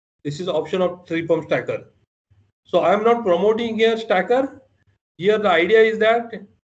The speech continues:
either you should have a sufficient electrical points,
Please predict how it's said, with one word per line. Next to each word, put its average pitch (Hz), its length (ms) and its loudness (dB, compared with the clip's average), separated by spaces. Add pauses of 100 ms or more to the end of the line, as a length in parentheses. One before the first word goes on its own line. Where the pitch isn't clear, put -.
(160)
either 156 320 2
you 226 160 -4
should 220 140 -2
have 208 200 2
a 226 80 2
sufficient 214 600 -4
electrical 220 520 -4
points, 226 420 -6